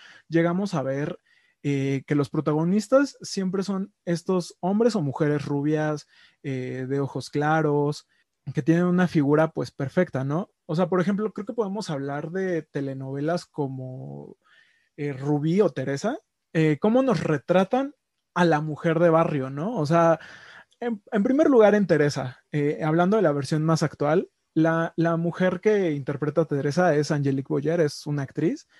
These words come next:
eh, que ni siquiera es mexicana. O sea,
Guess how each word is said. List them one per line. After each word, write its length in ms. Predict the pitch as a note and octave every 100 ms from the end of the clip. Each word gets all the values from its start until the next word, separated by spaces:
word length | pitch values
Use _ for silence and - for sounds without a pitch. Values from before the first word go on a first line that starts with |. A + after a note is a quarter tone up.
| - - _ _ _ -
eh, 280 | E3 D#3+ D#3
que 100 | F3+
ni 120 | F#3
siquiera 280 | F3+ E3 A3+
es 80 | C4
mexicana. 720 | F3 C3+ - E3 D3 D#3+ D#3+
O 120 | -
sea, 380 | D#3+ E3 D3+ -